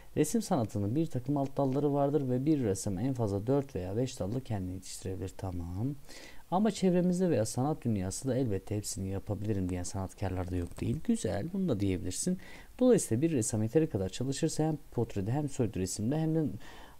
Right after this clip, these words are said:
natürmort'ta u-, ustalaşabilir. Hayır, yani her tür resim ortaya çıkaramaz. Bu tam tersini savunuyor.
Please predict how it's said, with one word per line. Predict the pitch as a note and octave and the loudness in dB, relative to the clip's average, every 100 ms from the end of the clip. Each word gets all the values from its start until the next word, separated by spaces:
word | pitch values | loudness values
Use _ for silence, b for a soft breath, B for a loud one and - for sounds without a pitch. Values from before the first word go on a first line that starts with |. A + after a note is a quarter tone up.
| G2+ | 2
natürmort'ta | A#2 E3+ E3+ - B2+ G2+ F2 A1+ - - E2+ A2+ G2+ G2+ G2+ C#3+ - - E3 E3+ B2 | 6 6 4 4 6 6 2 -2 -8 -10 -2 0 2 2 8 8 8 6 10 10 8
u-, | G#2 B2 F2 | 4 0 0
ustalaşabilir. | B2 - - G2+ G#2 C#3+ A2 | -4 -4 0 0 2 0 0
Hayır, | E2+ F2 A2+ D3+ D#3 D#3 - - - - - | -2 0 2 6 6 4 -2 -16 -18 -18 -10
yani | F2 F2 E2+ - b b b | -6 -4 -4 -6 b b b
her | - A2+ D#3 | 0 4 4
tür | - A#2+ G#2+ | 4 2 4
resim | A#2 - D#3+ C#3 - | 4 4 2 2 0
ortaya | A2+ G2+ - C3+ | 0 0 2 2
çıkaramaz. | E3+ - G3 G3 B2+ F#2 - | 2 0 2 2 0 -2 -6
Bu | A#2+ | -8
tam | - G#3 A3+ | -2 0 0
tersini | F#3 D3 A#2 G#2 F#2 | 2 2 2 0 -2
savunuyor. | - F#2 G2 - | -4 -6 -10 -10